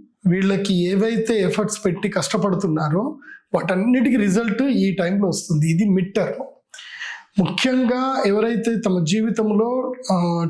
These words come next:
ట్వంటీ ఫిఫ్త్ ఇయర్ నుంచి థర్టీయత్ ఇయర్ వరకు ఈ మధ్యలో ఎవరైతే కెరీర్ బిగినింగ్ చేశారో, బిజినెస్ బిగినింగ్ చేశారో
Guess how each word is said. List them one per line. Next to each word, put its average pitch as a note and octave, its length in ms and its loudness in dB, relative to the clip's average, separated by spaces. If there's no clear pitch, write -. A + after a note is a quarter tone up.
ట్వంటీ F#3 280 2
ఫిఫ్త్ G#3 320 0
ఇయర్ F#3+ 260 2
నుంచి F#3+ 360 0
థర్టీయత్ G3 480 0
ఇయర్ F3+ 220 2
వరకు F3 680 -2
ఈ F3+ 120 4
మధ్యలో F#3 540 2
ఎవరైతే F#3+ 560 0
కెరీర్ F#3+ 460 0
బిగినింగ్ F3 340 2
చేశారో, E3 480 0
బిజినెస్ E3+ 400 2
బిగినింగ్ E3+ 320 0
చేశారో D#3+ 600 -2